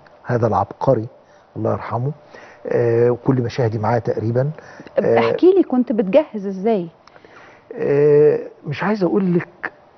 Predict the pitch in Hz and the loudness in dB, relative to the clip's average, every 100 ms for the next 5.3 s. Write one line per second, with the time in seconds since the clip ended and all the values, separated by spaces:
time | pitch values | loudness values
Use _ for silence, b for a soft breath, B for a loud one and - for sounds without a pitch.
0 | _ _ - 165 156 - - - _ _ | _ _ 0 2 2 -4 -12 -16 _ _
1 | _ b b b 127 120 113 123 113 165 | _ b b b 0 0 -2 -4 0 2
2 | 180 - 120 170 143 120 123 147 147 113 | 0 -2 -2 -2 -2 -2 -2 0 0 -2
3 | 143 127 120 110 135 120 117 110 131 120 | -4 -4 -6 -2 -2 -2 -4 -4 -4 -4
4 | 160 - _ - 110 123 123 135 117 - | -6 -8 _ -14 -4 -2 0 0 -2 -4
5 | 107 139 139 | -4 0 0